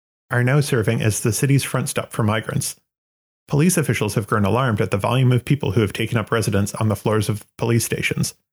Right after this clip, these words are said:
In at least one location, filling nearly the whole lobby and forcing police officers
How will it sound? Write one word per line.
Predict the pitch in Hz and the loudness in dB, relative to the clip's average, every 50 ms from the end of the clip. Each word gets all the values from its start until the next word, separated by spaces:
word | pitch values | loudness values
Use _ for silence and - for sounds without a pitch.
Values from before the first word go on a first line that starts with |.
| _ _ _ _ _ _ _ - | _ _ _ _ _ _ _ -4
In | - 123 | -2 0
at | 127 - - | 0 2 2
least | 151 139 - - | 2 0 2 0
one | - 143 160 | 2 2 4
location, | 160 135 - - - 107 - - 123 127 127 - - | 2 2 0 0 -2 -2 0 2 2 2 2 0 -4
filling | - - 139 135 135 123 127 | -4 0 0 2 4 6 6
nearly | 127 127 131 127 127 | 6 4 4 2 2
the | 117 - - | 2 0 -2
whole | - - 151 143 139 | 0 0 2 2 4
lobby | 135 135 135 123 107 - 113 113 - - | 2 2 2 0 0 0 -2 -2 -2 -4
and | - 113 110 113 143 - - | -2 -2 0 0 -2 -4 -6
forcing | - - 147 135 127 - 147 131 | -6 -2 -2 0 2 4 4 4
police | - 131 123 117 - | 4 4 2 2 2
officers | - 113 - - 110 - - 107 104 - | 0 -2 -2 -2 -4 -2 0 0 -2 -2